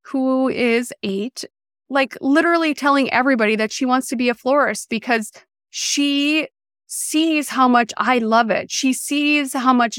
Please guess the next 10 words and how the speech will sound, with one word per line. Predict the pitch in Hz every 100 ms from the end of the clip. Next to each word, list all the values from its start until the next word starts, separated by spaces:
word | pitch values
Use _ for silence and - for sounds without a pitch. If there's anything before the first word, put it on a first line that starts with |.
| 214
joy. | - 220 233 240 269 294 - - -
She | - 247
sees | - 247 240 220
that | 220
it | 214 -
helps | - 233 - 247
us | 220
financially. | 202 202 208 269 285 - 302 302 311 - - _
She | - - 269
sees, | - 269 269 247